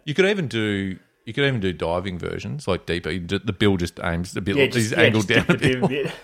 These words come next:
Speaker 2: <laughs> Subsurface.
Speaker 1: Mate. Oh,
Speaker 2: That's big time.
Speaker 1: that's big time. I can't believe that's not, that has to be out there.
Speaker 2: Has to, someone,
Speaker 1: Has to be
Speaker 2: yes.
Speaker 1: out there.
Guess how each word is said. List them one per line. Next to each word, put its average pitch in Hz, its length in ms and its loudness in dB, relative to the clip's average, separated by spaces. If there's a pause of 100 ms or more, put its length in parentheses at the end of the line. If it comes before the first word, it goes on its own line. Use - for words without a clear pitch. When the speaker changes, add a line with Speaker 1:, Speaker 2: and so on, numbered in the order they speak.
Speaker 2:
<laughs> - 180 -20
Subsurface. - 1300 -8 (1500)
Speaker 1:
Mate. 113 420 0 (840)
Oh, 151 240 -6 (400)
Speaker 2:
That's 180 180 -8
big 175 200 0
time. - 140 6
Speaker 1:
that's - 160 -4
big 139 240 -12
time. - 320 -8 (800)
I - 60 -10
can't - 200 -4
believe 87 300 2
that's - 220 -4
not, - 220 -6
that 98 120 -2
has - 280 -2
to - 100 -4
be - 180 -12
out 50 160 -8
there. - 300 -14
Speaker 2:
Has - 300 -6
to, - 40 -20
someone, - 260 0
Speaker 1:
Has - 160 -6
to - 80 -12
be 95 60 -10
Speaker 2:
yes. 78 320 -10
Speaker 1:
out - 60 -14
there. - 100 -16